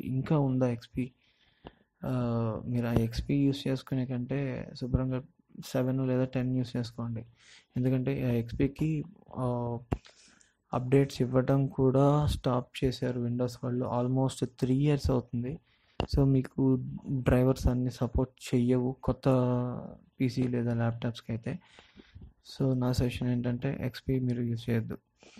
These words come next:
Uh, if you don't mind, tell me install ఓ ఎస్ in pen drive. Uh, brother, నేను already <clears throat>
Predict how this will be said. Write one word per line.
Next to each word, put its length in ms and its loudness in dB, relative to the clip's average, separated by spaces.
Uh, 540 -4
if 100 -4
you 100 -2
don't 180 0
mind, 160 -4
tell 160 -12
me 40 -14
install 600 -6
ఓ 120 0
ఎస్ 440 -6
in 100 -4
pen 200 -8
drive. 200 -8
Uh, 480 -8
brother, 200 -2
నేను 480 -6
already 300 -4
<clears throat> 840 -4